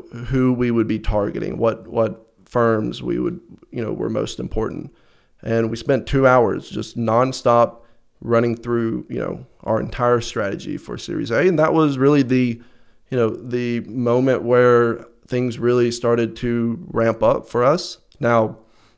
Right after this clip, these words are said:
you know, two months later, like, we just started our Series A. So, you know, it still took a significant amount of time before we, uh, actually officially,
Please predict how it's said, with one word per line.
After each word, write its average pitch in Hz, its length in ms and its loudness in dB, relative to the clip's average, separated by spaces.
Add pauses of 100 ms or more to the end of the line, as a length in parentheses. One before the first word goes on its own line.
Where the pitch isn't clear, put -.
(100)
you 120 60 -6
know, 107 80 -4 (120)
two 131 160 0
months 107 240 0
later, 147 540 2
like, 113 260 0
we 120 120 0
just 117 260 0
started 117 320 2
our - 100 -2
Series 107 380 -8
A. 104 180 -4
So, 107 360 -6 (440)
you 107 80 -6
know, 104 60 0
it - 100 -6
still 123 260 0
took 120 380 0
a 110 260 -2
significant 110 540 -4
amount 101 220 -4
of - 60 -10
time 147 380 4
before 110 460 -4
we, 110 440 -6 (640)
uh, 53 320 -6 (200)
actually 110 460 -4
officially, 113 800 -4